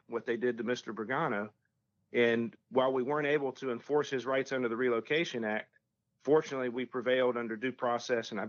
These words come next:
I, I think I believe we also prevailed under equal protection. But we were able to get justice in that case. But if, if he had just been left with relocation, despite actions that even the federal court found to be egregious,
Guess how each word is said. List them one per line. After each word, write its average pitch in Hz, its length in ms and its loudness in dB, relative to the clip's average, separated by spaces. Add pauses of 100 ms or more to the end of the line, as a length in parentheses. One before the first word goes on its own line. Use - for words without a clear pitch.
(120)
I, 101 160 -4 (200)
I 95 80 -6
think 147 240 2
I 113 60 2
believe 113 300 -2
we 117 100 2
also 117 280 0
prevailed 113 380 0
under 107 200 -2
equal 117 240 -4
protection. 113 600 -2
But 104 180 -4 (880)
we 156 160 4
were 143 140 4
able 151 280 2
to 117 80 -4
get 117 220 -4
justice 135 460 -4
in 120 120 -8
that 107 200 -6
case. 107 400 -4
But 120 120 0
if, 113 120 -4 (240)
if 120 140 -6
he 175 140 2
had 147 180 2
just 151 260 0
been 127 180 0
left 135 200 0
with 117 160 -6
relocation, 127 840 -2 (840)
despite 139 540 2 (380)
actions 131 460 -2
that 123 140 -2
even 156 240 2
the 113 80 0
federal 139 340 2
court 151 320 -2
found 117 260 -2
to 113 60 -4
be 107 140 -2
egregious, 113 640 -4